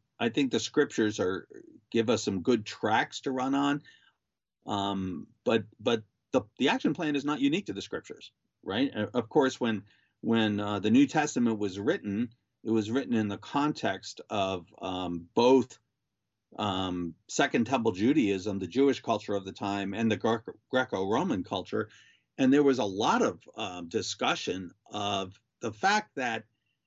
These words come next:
um, you, what you do is the first step in shaping your desires and your character,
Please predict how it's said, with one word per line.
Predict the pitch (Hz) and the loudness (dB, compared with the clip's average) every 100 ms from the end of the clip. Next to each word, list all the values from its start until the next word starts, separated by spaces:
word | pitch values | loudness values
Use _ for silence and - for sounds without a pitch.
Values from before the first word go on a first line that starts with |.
| _ _ - - | _ _ -18 -8
um, | 117 95 87 - _ _ _ _ | -6 -6 -10 -16 _ _ _ _
you, | 113 117 127 - | -2 2 2 0
what | 113 117 175 156 | -4 0 2 4
you | 139 120 | 4 4
do | 98 98 151 190 139 98 98 113 _ _ _ _ | 0 4 4 6 4 0 -6 -12 _ _ _ _
is | 123 113 104 - | -4 -4 -4 -6
the | 120 | -4
first | - 151 139 - | 0 -2 -2 -6
step | - 135 95 107 - _ _ _ _ | -4 -4 -4 -8 -18 _ _ _ _
in | 123 110 | -2 -2
shaping | 98 - 131 120 117 107 98 - _ _ _ - | -2 0 0 0 -2 -4 -6 -16 _ _ _ -12
your | 110 107 104 | -2 0 2
desires | 90 104 95 104 104 101 87 82 - | -2 -4 -2 0 0 0 -4 -8 -6
and | 95 | -4
your | 92 | -4
character, | 87 - 87 87 - - - | -6 -6 -4 -4 -8 -16 -18